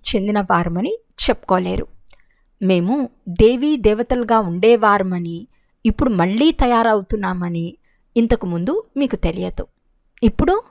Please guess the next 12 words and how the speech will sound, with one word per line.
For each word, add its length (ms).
తండ్రి 260
అర్థం 280
చేస్తున్నారు 880
అంటే 440
అది 180
జ్ఞానమేనని 920
భావించాలి. 800
వారు 240
తప్ప 520
ఇంకెవ్వరూ 480
ఇవ్వలేరు. 480
వారినే 600